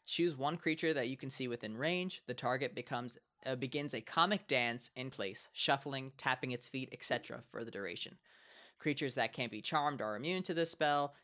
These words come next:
Disadvantage on dexterity saving throws and attack rolls. Okay? And the last one is Adeluk's Resilient Sphere.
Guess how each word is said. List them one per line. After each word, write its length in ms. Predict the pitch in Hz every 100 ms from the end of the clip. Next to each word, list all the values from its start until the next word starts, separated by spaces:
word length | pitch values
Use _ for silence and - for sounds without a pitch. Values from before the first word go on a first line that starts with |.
| -
Disadvantage 680 | 170 165 135 131 131 131
on 220 | - 120
dexterity 520 | 117 117 - 120 120 123
saving 420 | - 113 104 110
throws 340 | 117 107 104 -
and 140 | 107
attack 380 | 107 127 120 123
rolls. 480 | - 69 - - - _ _ _ _ _ _
Okay? 320 | - 165 185 - _ _ _ _ -
And 160 | 127 123
the 60 |
last 280 | 127 160 -
one 140 | 143 127
is 140 | 117 -
Adeluk's 640 | 123 131 131 135 127 - - - _ -
Resilient 640 | 127 127 131 135 123 -
Sphere. 600 | - - 185 180 120 131